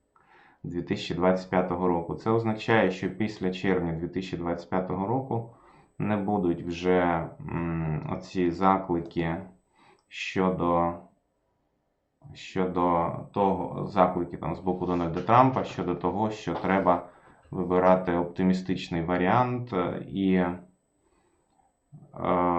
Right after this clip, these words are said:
не буде боротьби оптимізму з реалізмом. Як, е, із-за того, що Сатурн, планета, знаходиться в Рибах,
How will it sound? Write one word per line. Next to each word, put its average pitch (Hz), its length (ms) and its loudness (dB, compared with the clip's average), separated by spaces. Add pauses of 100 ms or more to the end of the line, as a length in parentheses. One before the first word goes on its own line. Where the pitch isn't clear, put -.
(420)
не 95 160 0
буде 101 300 4
боротьби 95 600 4
оптимізму 98 840 2
з 92 140 -4
реалізмом. 90 720 0 (280)
Як, 92 320 -2 (140)
е, 98 380 2
із-за 101 200 -2
того, 113 320 2
що 104 300 -4
Сатурн, 101 580 -2
планета, 90 360 -2
знаходиться 92 640 -4
в 98 60 -4
Рибах, 120 380 0